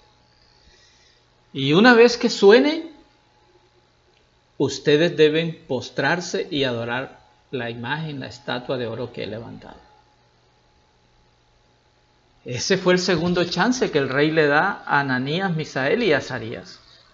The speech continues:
Y sabes, a mí me gusta mucho la respuesta que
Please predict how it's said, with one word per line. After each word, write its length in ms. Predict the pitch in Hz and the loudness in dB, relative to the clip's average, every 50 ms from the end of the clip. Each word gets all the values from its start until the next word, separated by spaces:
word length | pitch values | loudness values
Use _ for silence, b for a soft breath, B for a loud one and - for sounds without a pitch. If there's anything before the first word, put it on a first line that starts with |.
| _ _ _ _ - _ _ _ _ B B B B B B B B B - | _ _ _ _ -20 _ _ _ _ B B B B B B B B B -8
Y 100 | 156 123 | -8 -6
sabes, 420 | - 170 160 160 175 185 180 - | -2 0 0 2 2 2 4 2
a 80 | 160 147 | 2 2
mí 160 | 151 156 165 | 2 -2 -2
me 120 | 180 175 | -2 -2
gusta 360 | 151 156 170 170 - - 165 | -2 -2 -4 -6 -6 -8 -8
mucho 600 | 151 147 143 151 165 175 180 185 180 180 - 170 | -6 -6 -6 -4 -4 -2 -2 -2 -4 -4 -6 -6
la 140 | 147 139 139 | -6 -6 -6
respuesta 840 | 131 135 123 113 - - - 139 135 143 147 143 - - 143 135 - | -8 -8 -12 -14 -14 -10 -4 -2 0 0 -2 -2 -4 -6 -6 -6 -6
que 400 | - 135 127 120 120 117 - - | -6 -6 -4 -4 -6 -6 -10 -14